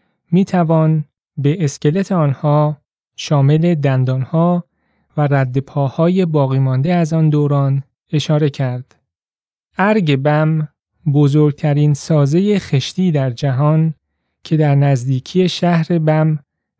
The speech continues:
در استان کرمان قرار داشت، در زلزلهٔ شدید سال دو هزار و سه تقریباً به طور کامل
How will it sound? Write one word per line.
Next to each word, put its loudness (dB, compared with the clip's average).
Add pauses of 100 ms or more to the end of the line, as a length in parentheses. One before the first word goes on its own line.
(120)
در 0
استان 0
کرمان 0
قرار -2
داشت، -4 (680)
در 2
زلزلهٔ 0
شدید -2
سال 0
دو 0
هزار -2
و -4
سه -2 (600)
تقریباً 0 (240)
به 0
طور -2
کامل 0